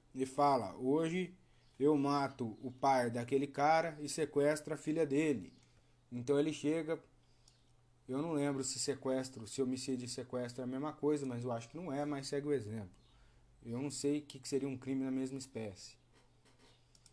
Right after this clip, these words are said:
É, ele, vamos supor que ele mata o pai e sequestra o filho. Então, tipo, isso seria um crime continuado, né? Aplica-se, nesse caso,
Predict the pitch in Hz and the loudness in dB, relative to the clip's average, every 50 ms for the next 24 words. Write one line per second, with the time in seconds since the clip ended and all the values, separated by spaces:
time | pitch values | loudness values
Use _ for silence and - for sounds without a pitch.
0 | _ _ _ _ _ _ _ _ _ _ - 107 110 110 110 110 110 110 110 107 | _ _ _ _ _ _ _ _ _ _ -14 -8 -6 -4 -4 -4 -4 -4 -4 -4
1 | 107 104 101 - - - 117 117 120 127 127 123 131 139 143 143 - 160 147 - | -4 -6 -8 -10 -10 -8 -6 -4 -2 -2 -2 -2 -2 -4 -2 -4 -6 -6 -2 0
2 | 156 139 131 135 131 131 127 127 131 135 139 139 135 143 139 - 139 143 151 156 | 0 0 2 2 0 2 2 2 2 0 0 -2 -4 -8 -4 0 2 4 4 4
3 | 160 160 156 151 147 139 - 156 143 - 151 147 151 - - 160 - - - 143 | 4 2 0 -2 -2 0 0 -2 0 2 2 2 2 0 -8 -10 -10 -4 2 2
4 | 151 165 151 117 104 101 104 110 - 131 131 135 131 - 139 - - 120 123 127 | 4 4 4 2 2 -2 -6 -4 -2 0 0 0 0 -2 -4 -4 -2 -2 -2 -2
5 | 123 - - - 147 139 143 143 135 135 143 147 147 147 139 - 147 135 - 143 | -2 -4 -2 -2 0 0 0 0 -2 -2 -2 -2 0 -2 -2 -4 -6 -6 -6 -4
6 | 151 143 131 135 139 139 117 107 101 107 117 127 135 - _ _ _ _ _ - | -2 -2 0 0 0 -2 -4 -6 -8 -8 -8 -8 -10 -14 _ _ _ _ _ -20
7 | _ _ - 123 120 120 - 139 143 151 147 - 160 143 - 147 143 135 131 - | _ _ -10 -10 -10 -6 -2 0 0 0 0 -2 -4 -4 -4 -4 -4 -4 -4 -6
8 | 135 - - 139 147 151 160 151 151 156 | -8 -2 2 4 4 4 2 0 -4 -12